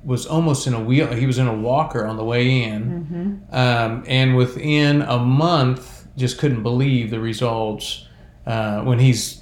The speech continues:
Speaker 1: just walking out of there. We had some people that hadn't played golf in years, and then they started playing golf again. So to your point, there is something with movement.
Speaker 2: Mm-hmm.
Speaker 1: There's something with,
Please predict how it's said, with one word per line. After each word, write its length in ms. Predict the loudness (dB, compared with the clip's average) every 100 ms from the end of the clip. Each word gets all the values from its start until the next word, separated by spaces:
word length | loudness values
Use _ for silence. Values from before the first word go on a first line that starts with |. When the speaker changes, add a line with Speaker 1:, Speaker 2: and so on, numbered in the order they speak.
| -4
Speaker 1:
just 340 | -2 -2 -4
walking 380 | 0 0 0 -2
out 200 | -2 -4
of 100 | -4
there. 440 | -4 -4 -4 -6 -4
We 100 | -2
had 140 | -2
some 160 | 0 0
people 180 | 0 0
that 240 | -2 -2 -4
hadn't 380 | -2 0 0 -2
played 340 | 0 0 0
golf 380 | 0 2 0 -2
in 160 | -6
years, 500 | -2 -2 0 2 0
and 120 | -2 -6
then 100 | -6
they 80 | -6
started 320 | -6 -6 -6
playing 220 | -6 -6
golf 260 | -4 -4 -4
again. 280 | -4 -6 -8 -14 -20 -6
So 520 | 4 6 6 2 -6
to 120 | -2 4
your 300 | 6 6 4
point, 380 | 4 4 4
there 160 | 4 6
is 220 | 6 4
something 400 | 4 2 4 4
with 120 | 4
movement. 640 | 4 4 4 0 -8 -14 -14 -8
Speaker 2:
Mm-hmm. 360 | -8 -8 -8 -8 -2
Speaker 1:
There's 240 | 2 2 2
something 640 | 0 2 2 2 4 6
with, 560 | 8 8 8 4 0